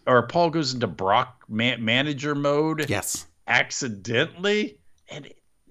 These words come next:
Speaker 1: man, Paul's
Speaker 2: It was really awesome. And then he's like, "Oh, crap."
Speaker 1: Yeah, he's
Speaker 2: Oh.
Speaker 1: like, "Oh, wait, wait, wait. Uh,
Speaker 2: No, I don't,
Speaker 1: I
Speaker 2: I
Speaker 1: gotta
Speaker 2: don't,
Speaker 1: leave."
Speaker 2: I didn't mean to be excited about Brock.
Speaker 1: And again, if Kayla has a great career in wrestling,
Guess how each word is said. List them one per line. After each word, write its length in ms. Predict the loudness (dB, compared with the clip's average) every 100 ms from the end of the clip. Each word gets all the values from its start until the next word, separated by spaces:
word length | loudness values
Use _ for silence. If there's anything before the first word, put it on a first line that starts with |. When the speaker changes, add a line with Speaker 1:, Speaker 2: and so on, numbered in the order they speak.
| -20 _ _ -20
Speaker 1:
man, 540 | -12 -2 4 4 4
Paul's 340 | -2 -4 -4 8
Speaker 2:
It 60 | 10
was 160 | 12
really 260 | 12 12 12
awesome. 440 | 12 12 6 0 -4 -6 6
And 100 | 10
then 80 | 10
he's 140 | 10
like, 280 | 6 4 -8 _ -2
"Oh, 300 | 2 2 -2
crap." 440 | -2 -2 -2 -6 -16 -18 _ _ _ -20 _ _
Speaker 1:
Yeah, 120 | -2
he's 120 | 0
Speaker 2:
Oh. 60 | 0
Speaker 1:
like, 100 | 0
"Oh, 120 | 0
wait, 160 | 0 0
wait, 160 | -2 -4
wait. 100 | -16 -14
Uh, 160 | -14 -14 -20 -20 -8
Speaker 2:
No, 320 | 0 2 2 2
I 60 |
don't, 260 | 2 0 2
Speaker 1:
I 40 |
Speaker 2:
I 0 | 4
Speaker 1:
gotta 100 | 6
Speaker 2:
don't, 80 | 4
Speaker 1:
leave." 120 | 4
Speaker 2:
I 60 | 6
didn't 180 | 10
mean 160 | 10 10
to 60 | 8
be 80 |
excited 340 | 6 6 4 4
about 200 | 2 0
Brock. 440 | -2 -2 -6 -12 _ -20 -20 _ _ _
Speaker 1:
And 140 | -6 -4
again, 360 | 0 0 0 -8 _ _ -20 _ -4
if 260 | -4 -4 _
Kayla 640 | -18 -4 0 0 2 2 0 -12 _ _
has 280 | -2 -2 -2
a 40 |
great 380 | -8 -4 -4 -4
career 320 | -4 0 0
in 140 | 0 0
wrestling, 480 | 0 0 -6 -8